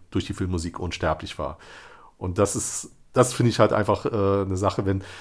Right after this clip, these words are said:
Tarantino, der halt einfach hartnäckig, äh, immer wieder seine Musik benutzt und einfach sa-, äh, sagt, der, der ist ein ganz großer und, äh, äh, seine Musik passt in meine Filme, ihn da-, dazu bringt, nach zehn Jahren für ihn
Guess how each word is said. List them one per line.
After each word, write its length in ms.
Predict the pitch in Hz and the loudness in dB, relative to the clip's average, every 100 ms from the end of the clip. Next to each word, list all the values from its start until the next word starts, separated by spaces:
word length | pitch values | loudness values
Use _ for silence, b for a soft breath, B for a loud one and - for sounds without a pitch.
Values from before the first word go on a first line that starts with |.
| B B B | B B B
Tarantino, 520 | - 120 110 - 117 113 | 6 8 8 4 4 4
der 160 | 110 | 4
halt 140 | 104 - | 4 2
einfach 300 | 110 - - | -2 -2 2
hartnäckig, 880 | 110 127 123 113 - 113 - - - _ - | 2 2 0 0 4 2 2 -10 -14 _ -2
äh, 160 | 101 101 | 0 2
immer 200 | 117 113 | 4 6
wieder 160 | 113 101 | 6 6
seine 220 | 110 110 | 4 4
Musik 420 | 101 110 113 - | 0 -2 -6 -4
benutzt 400 | 104 98 110 - | 0 0 0 -2
und 120 | 110 | -2
einfach 200 | 95 107 | 0 0
sa-, 220 | 92 - | 0 -2
äh, 140 | 113 95 | -2 -2
sagt, 340 | 101 104 - | 2 0 2
der, 100 | 110 | -2
der 220 | - 98 | -2 -6
ist 180 | 92 104 | -4 -2
ein 60 | 110 | -2
ganz 240 | 101 95 | -4 -6
großer 600 | - 110 104 - 107 101 | -4 0 0 2 4 4
und, 280 | 95 95 - | 0 -6 -4
äh, 340 | 104 95 98 | -2 0 0
äh, 60 | 95 - - - 104 95 92 | -2 -6 -20 -8 -4 -4 -6
seine 220 | 101 98 | -2 0
Musik 320 | 98 98 107 | 0 -2 -4
passt 320 | - 117 - - | -2 -2 -2 -4
in 140 | 104 | 0
meine 240 | 107 107 | 2 2
Filme, 420 | 101 113 107 107 107 B B B B B _ | 0 2 2 2 -2 B B B B B _
ihn 160 | 113 | 2
da-, 180 | 110 101 - | 4 4 2
dazu 300 | - 104 107 | 0 0 -2
bringt, 380 | 95 107 113 - | 0 2 2 0
nach 100 | 98 | -4
zehn 280 | - 104 104 | 0 0 2
Jahren 320 | 98 101 104 | 2 2 -2
für 200 | - 120 | -4 -4
ihn 480 | 117 113 131 131 | -2 2 4 2